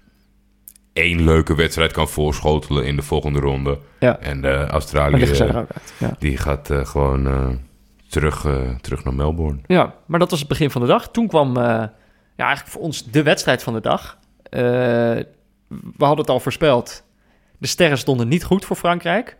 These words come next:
Speaker 2: En dat leken ze zich aangetrokken te hebben, want ze, ze gingen zich aanpassen aan Peru.
Speaker 1: Ja.
Speaker 2: Toch Matuidi op links.
Speaker 1: De horoscoop zei tegen Deschamps dat hij mensen in zijn omgeving moest benaderen die hem zouden kunnen helpen.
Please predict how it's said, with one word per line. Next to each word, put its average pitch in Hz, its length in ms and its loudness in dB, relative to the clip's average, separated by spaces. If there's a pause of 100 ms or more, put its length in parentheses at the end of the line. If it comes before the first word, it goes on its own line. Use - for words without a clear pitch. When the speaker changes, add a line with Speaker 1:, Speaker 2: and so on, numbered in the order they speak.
(260)
Speaker 2:
En 156 200 0
dat 156 140 2
leken 160 240 2
ze 143 80 -6
zich 131 160 -8
aangetrokken 151 500 -2
te - 60 -6
hebben, 135 220 -2
want 151 140 -6
ze, 143 260 0 (600)
ze - 120 -14
gingen 147 180 0
zich 120 160 -4
aanpassen 165 460 0
aan 123 100 0
Peru. 139 320 -2 (220)
Speaker 1:
Ja. 80 360 0 (280)
Speaker 2:
Toch 254 200 0
Matuidi 139 440 0
op 170 100 0
links. 190 520 -4 (120)
Speaker 1:
De 76 140 0
horoscoop 82 680 2
zei 78 400 -2
tegen 76 260 -2
Deschamps 78 500 2
dat 71 120 -2
hij 71 320 -2
mensen 80 440 2
in 73 60 2
zijn 76 160 0
omgeving 80 440 0
moest 76 160 0
benaderen 73 420 0
die 71 80 0
hem 73 100 -2
zouden 73 220 0
kunnen 69 180 0
helpen. 87 300 0